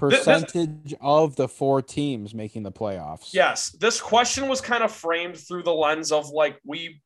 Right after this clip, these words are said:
Speaker 1: we think all, all four teams are definitely on the rise. Now, you can debate
Speaker 2: Okay.
Speaker 1: how, how high either team is, but, like, they're all coming out of their rebuild, hopefully,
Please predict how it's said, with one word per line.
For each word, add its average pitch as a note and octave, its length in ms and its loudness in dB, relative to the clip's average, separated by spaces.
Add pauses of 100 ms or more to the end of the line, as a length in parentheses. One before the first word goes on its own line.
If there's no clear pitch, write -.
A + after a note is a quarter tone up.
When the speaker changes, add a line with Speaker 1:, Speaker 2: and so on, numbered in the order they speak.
Speaker 1:
we E3+ 80 -12
think G3 340 -4
all, G#3+ 440 6
all F#3+ 160 8
four A3 240 2
teams G#3 260 -2
are E3 160 4
definitely F3+ 480 2
on D3+ 160 0
the C#3 100 -4
rise. C3 440 0
Now, C#3+ 180 0
you D3+ 160 -10
can E3 140 -10
debate C#3 340 2
Speaker 2:
Okay. A2+ 540 4
Speaker 1:
how, D#3+ 140 4
how - 20 -2
high D#3 300 2
either D3+ 340 -6
team C#3+ 260 -10
is, C3+ 220 -6
but, C#3+ 140 -4
like, D3 200 -2
they're E3 180 0
all F3+ 500 6 (280)
coming G#3 320 4
out F3 220 6
of F3 140 -2
their D#3+ 140 0
rebuild, D#3 540 -4
hopefully, D#3 640 -6